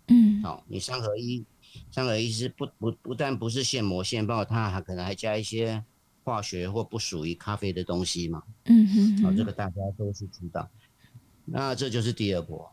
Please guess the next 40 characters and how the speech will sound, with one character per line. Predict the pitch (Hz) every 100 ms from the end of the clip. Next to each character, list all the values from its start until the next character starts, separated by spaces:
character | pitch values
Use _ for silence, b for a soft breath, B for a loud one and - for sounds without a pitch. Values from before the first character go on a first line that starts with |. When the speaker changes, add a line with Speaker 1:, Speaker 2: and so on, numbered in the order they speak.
| _
Speaker 1:
嗯。 | -
Speaker 2:
那 | 123 110 110 98 - _ _ _ _ _ _ _ _
Starbucks | - 139 135 135 107
也 | 104 90
红 | - 95
了， | 95 92 90 92 - - _ -
红 | 113 117
了 | 104
一 |
阵 | 110 135
子 | 101 85
嘛， | 80
一 | 113 127
二 |
十 | 113 95
年 | 92 90
大 | 101
概 | 104 107
有 | 87 62
吧。 | - - -
Speaker 1:
嗯。 | 269 240
Speaker 2:
这 |
就 | 196 113
是 |
所 | 98 87
谓 | 92
的 | 90
第 | 110 101
二 | 95
波。 | 82 87 87 - _ -
Speaker 1:
嗯。 | 240 214 202 - _
Speaker 2:
那 | 151 147 143
后 | 160
来 | 147 123 123
大 | 117 143
家 | 143
对 | 143 151
咖 | 135 - 139
啡 | 127 147 143
的， | 123 120 107 101 101